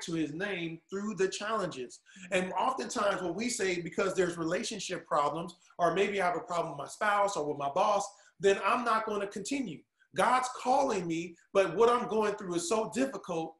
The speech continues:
I'm not gonna do anything." That's a problem. Because when Jesus returns, he's gonna say, you think about the, the parable of the talents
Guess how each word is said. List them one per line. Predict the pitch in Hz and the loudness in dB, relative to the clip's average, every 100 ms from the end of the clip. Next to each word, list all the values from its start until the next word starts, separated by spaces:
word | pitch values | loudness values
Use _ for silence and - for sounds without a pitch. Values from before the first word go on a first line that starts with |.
| - | -10
I'm | 170 180 | -6 -2
not | 190 185 | -2 -2
gonna | 165 147 | -6 -6
do | 180 170 | -6 -6
anything." | 135 135 120 _ _ _ _ _ _ _ _ _ _ - | -8 -14 -18 _ _ _ _ _ _ _ _ _ _ -4
That's | 202 - | -2 -2
a | - | -6
problem. | - 208 226 139 120 220 208 _ _ _ _ | -6 -8 -8 -10 -14 -20 -20 _ _ _ _
Because | 180 214 185 | 0 2 2
when | 185 | 0
Jesus | 170 233 208 170 | -2 -4 -4 -8
returns, | 165 247 247 196 185 - _ | -4 -2 0 0 -4 -10 _
he's | - 220 | -2 0
gonna | 233 196 | 0 0
say, | 240 196 196 | 4 4 4
you | 202 | -2
think | 214 202 | -2 -2
about | 190 185 185 | 2 0 0
the, | 175 156 - _ | 0 -2 -4 _
the | 180 | -6
parable | 175 226 208 196 | 2 2 4 2
of | 175 | 2
the | 170 | 0
talents | 220 247 208 190 - | 0 0 0 -4 -10